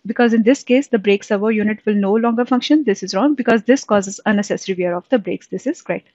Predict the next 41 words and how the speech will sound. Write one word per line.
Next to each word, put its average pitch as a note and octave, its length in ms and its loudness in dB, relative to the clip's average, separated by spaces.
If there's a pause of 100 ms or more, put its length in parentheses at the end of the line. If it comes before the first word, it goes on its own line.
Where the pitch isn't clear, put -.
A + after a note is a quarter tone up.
(520)
Let G#3 140 -6
me G#3+ 80 -2
also G#3 240 -6
show G3+ 180 -8
you G3 140 -6
here. G3 280 -4 (520)
So - 160 0
for A#3+ 160 -2
the A3+ 100 2
downhill G3+ 440 2
slopes, - 540 -4 (960)
release A#3+ 360 6
the A#3 80 2
clutch, - 460 -2 (140)
don't G#3+ 220 0
press G#3 200 0
the G3 100 -6
clutch, A#3+ 420 -4 (240)
otherwise A#3+ 360 4
the B3 160 4
engine A3 240 2
braking G3 280 -2
effect G3 280 -6
will G3 80 0
not F#3+ 260 -4
work C4 240 0 (240)
and B3+ 240 4
the C4 60 2
brakes F#3+ 320 -2
may F#3 140 -4
be C4+ 280 -4 (500)
worn F3+ 280 -2
out. - 320 -6 (1800)
So - 120 -10
this G#3 160 -2
is - 80 -14
what G#3 200 0
we G#3 100 2
are G3 40 -2
having G#3 380 -2
here, C#4 340 0